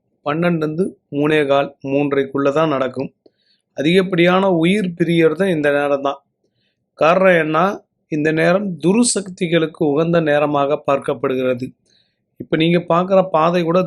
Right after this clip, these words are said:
துருசக்திகள் பதுங்கி இருக்கக்கூடிய பாதை. சில நேரத்துல வீடியோவுல கேப்சர் ஆகும், வரும், வ-, வரும், சிலது வராது. இப்ப நீங்க பார்க்குறது அந்த மாதிரி ஒரு இடம்தான், துருசக்திகள் இருக்கக்கூடிய இடங்கள்.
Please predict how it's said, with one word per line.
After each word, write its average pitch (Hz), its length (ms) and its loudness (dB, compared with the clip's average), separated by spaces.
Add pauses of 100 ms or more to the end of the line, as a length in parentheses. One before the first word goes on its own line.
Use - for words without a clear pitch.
துருசக்திகள் 175 720 -2 (100)
பதுங்கி 180 420 -2
இருக்கக்கூடிய 151 480 -2 (120)
பாதை. 131 300 -4 (680)
சில 139 180 -4
நேரத்துல 175 400 2
வீடியோவுல 165 420 4
கேப்சர் 160 460 0
ஆகும், 147 300 0 (280)
வரும், 143 440 -2 (160)
வ-, 147 200 -2
வரும், 165 280 0 (120)
சிலது 165 380 0
வராது. 151 400 2 (760)
இப்ப - 200 -10
நீங்க 160 300 0
பார்க்குறது 165 500 2
அந்த 160 220 2
மாதிரி 165 280 0
ஒரு 147 140 0
இடம்தான், 139 460 -2 (800)
துருசக்திகள் 175 800 0
இருக்கக்கூடிய 147 640 -4
இடங்கள். 139 360 -4